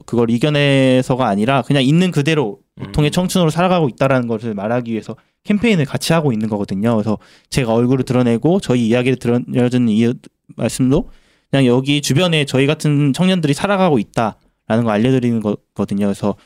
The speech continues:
Speaker 1: 그래서 팟캐스트도 저희가 운영하고 있고 유튜브를 통해서도 계속 당사자들 이야기를 전해주고 있-,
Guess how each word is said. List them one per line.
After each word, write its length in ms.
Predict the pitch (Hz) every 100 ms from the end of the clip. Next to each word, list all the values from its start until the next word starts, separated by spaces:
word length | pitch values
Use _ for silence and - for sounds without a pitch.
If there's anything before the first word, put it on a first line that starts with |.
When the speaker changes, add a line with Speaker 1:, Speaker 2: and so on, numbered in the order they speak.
| _
Speaker 1:
그래서 240 | - 147
팟캐스트도 540 | 156 180 202 - - 135
저희가 220 | - 104
운영하고 480 | 104 117 120 127 131
있고 320 | 95 - 185
유튜브를 460 | 113 113 127 117 113
통해서도 460 | - 135 131 117 110 _ -
계속 420 | 135 143 120 _
당사자들 460 | - 120 139 123 107
이야기를 300 | 120 120 113
전해주고 400 | 117 117 113 101
있-, 280 | 107 -